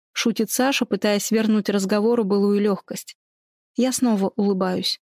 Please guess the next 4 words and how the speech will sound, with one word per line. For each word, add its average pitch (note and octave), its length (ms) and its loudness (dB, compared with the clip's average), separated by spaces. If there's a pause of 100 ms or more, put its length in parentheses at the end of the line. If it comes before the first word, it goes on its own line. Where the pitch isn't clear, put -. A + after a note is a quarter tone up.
(600)
«Думаю, B3+ 440 2
я A#3 120 2
справлюсь A#3 520 0
сама». A#3+ 440 0